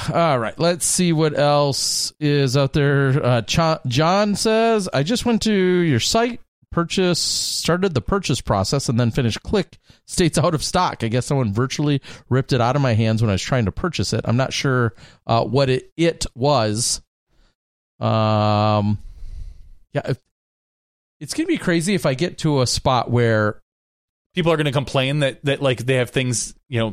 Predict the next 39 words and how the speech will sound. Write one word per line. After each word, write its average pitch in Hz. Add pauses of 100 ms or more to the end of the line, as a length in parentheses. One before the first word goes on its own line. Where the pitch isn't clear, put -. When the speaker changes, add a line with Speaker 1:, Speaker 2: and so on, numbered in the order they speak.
(120)
Speaker 2:
pre-release 143
Speaker 1:
Yeah, 165
Speaker 2:
stuff 143
Speaker 1:
and 143
how 165
Speaker 2:
and 170
Speaker 1:
that 151
works 143
within 120
Shopify 117
system, 101
Speaker 2:
I 101
don't 117
Speaker 1:
uh, 107
Speaker 2:
know. 110
Speaker 1:
about, 110
oh, 110
I'm 117
guessing 127
it 101
doesn't 107
necessarily 101
hold. 120
Speaker 2:
But 127
I, 110
yeah, 104
I 113
hear 131
people 104
say, 110
uh, 95
you 120
know, 147
"I 185
had 226
it 220
and 196
I 190
was 202